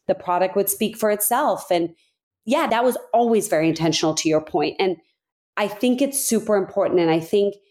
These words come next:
there are certain categories where maybe that doesn't work. Maybe in beauty and, and perfume and areas like that, like, the name actually matters more than even the product. But in our category, we're a functional category.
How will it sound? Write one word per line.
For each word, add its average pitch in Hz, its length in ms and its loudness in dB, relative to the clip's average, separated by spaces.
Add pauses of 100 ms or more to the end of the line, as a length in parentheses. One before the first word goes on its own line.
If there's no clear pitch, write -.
(220)
there 226 200 0
are 226 40 0
certain 254 300 0
categories 202 540 0
where 185 120 2
maybe 175 260 4
that 160 200 0
doesn't 160 300 0
work. 202 420 0 (120)
Maybe 175 300 2
in 170 100 4
beauty 170 440 2
and, 160 180 2
and 165 220 2
perfume 175 440 2
and 160 100 2
areas 170 260 0
like 160 140 -2
that, 165 240 -2
like, 170 200 -2
the 170 80 0
name 165 280 4
actually 156 640 0
matters 156 540 0 (500)
more 196 640 2
than 214 200 2
even 185 420 2 (320)
the 175 100 0
product. 185 540 -2
But 190 260 0 (360)
in 196 300 2 (100)
our 220 180 0
category, 180 560 -2
we're 190 160 0
a 208 60 0
functional 190 500 0
category. 156 640 -4